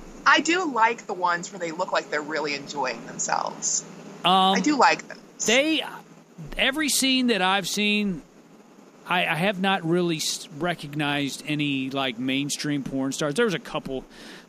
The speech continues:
Speaker 2: like, featured scenes, but most of them are girls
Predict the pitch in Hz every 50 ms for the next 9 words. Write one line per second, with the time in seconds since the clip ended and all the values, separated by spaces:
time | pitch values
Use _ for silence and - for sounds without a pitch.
0 | - - 120 127 131 - - - 170 165 143 - 139 135 123 110 - - 143 131
1 | 120 - - 151 151 175 208 202 - 220 202 202 180 131 - 156 156 156 156 156
2 | 147 117 -